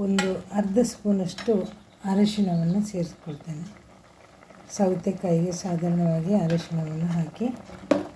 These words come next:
ಮಾಡೋದು ಮಾಡಿ. ಹಾಗೆ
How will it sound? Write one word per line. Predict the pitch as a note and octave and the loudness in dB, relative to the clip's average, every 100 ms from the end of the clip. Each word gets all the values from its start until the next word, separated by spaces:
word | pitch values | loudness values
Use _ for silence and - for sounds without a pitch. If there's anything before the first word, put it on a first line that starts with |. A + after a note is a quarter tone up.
| G3 | -4
ಮಾಡೋದು | E3+ D#3+ D#3 G3 | 0 0 -2 0
ಮಾಡಿ. | A#3+ E3+ D#3+ D#3+ D#3+ A#3 - - - - - _ _ - - G2 G2 - - _ - - - - - - - - - - - - F#3+ | 2 2 -2 -2 0 -2 -2 -8 -16 -20 -20 _ _ -18 -10 -8 -8 -12 -20 _ -20 -20 -20 -20 -20 -20 -20 -20 -20 -20 -20 -16 -2
ಹಾಗೆ | A3+ A3+ | 0 4